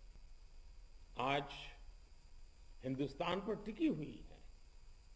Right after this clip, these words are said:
कोरोना ने जो परिस्थितियां पैदा की हैं, उसमें एक नया world order उभर रहा है।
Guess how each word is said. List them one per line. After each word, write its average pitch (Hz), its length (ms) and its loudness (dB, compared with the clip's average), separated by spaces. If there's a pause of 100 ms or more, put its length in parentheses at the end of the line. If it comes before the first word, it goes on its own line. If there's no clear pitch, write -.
(1300)
कोरोना 220 480 12
ने 269 180 12
जो 262 180 12
परिस्थितियां 220 600 12 (100)
पैदा 202 380 12
की 240 220 8
हैं, 233 260 4 (2750)
उसमें 247 280 12
एक 254 160 12
नया 220 300 12 (120)
world 214 280 12
order 208 460 12
उभर 180 300 12
रहा 147 300 12 (100)
है। - 180 -8